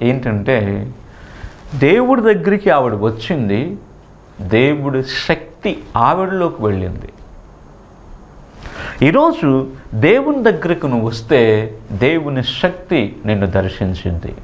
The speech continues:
నీలోకి వచ్చింది. దేవుని మహిమ నీ ఇంట్లోకి వచ్చింది.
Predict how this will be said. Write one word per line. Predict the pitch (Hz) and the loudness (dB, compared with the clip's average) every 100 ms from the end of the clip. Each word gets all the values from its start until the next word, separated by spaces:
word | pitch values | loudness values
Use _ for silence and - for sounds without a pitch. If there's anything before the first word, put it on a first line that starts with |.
| - 123 | -8 0
నీలోకి | 165 233 214 - | 2 4 2 2
వచ్చింది. | 107 - 92 85 90 - - - 95 | -4 -2 -6 -6 -10 -12 -18 -8 0
దేవుని | 147 233 240 208 | 4 4 2 2
మహిమ | 131 113 135 185 190 143 101 - | 2 2 2 0 -2 -4 -6 -8
నీ | 110 - 110 | -6 -4 -6
ఇంట్లోకి | 135 - 143 139 | -6 -4 -4 -2
వచ్చింది. | 101 - 95 87 | -6 -4 -6 -6